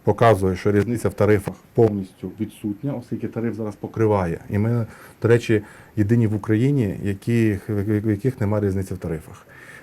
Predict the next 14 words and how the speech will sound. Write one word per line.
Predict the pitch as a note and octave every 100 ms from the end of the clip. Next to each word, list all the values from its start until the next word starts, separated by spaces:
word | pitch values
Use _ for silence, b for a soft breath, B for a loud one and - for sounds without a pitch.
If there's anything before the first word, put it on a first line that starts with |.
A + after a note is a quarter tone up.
| B
Це | - G2 G2+
от | - - G2+
такий | - - A2+
от | G#2 G2
му-, | A2 B2
момент, | - G#2 G#2 A2+ G#2+ -
не | F#2+
знаю, | G2+ G#2+
наскільки | G2+ G#2 G2+
можна | G2+ G#2 G2+ G2 -
<laughs> |
видати | A2+ G2+ G2+ G2+
за | G2+
позитивним, | G2+ G2+ G2 C#3 C#3+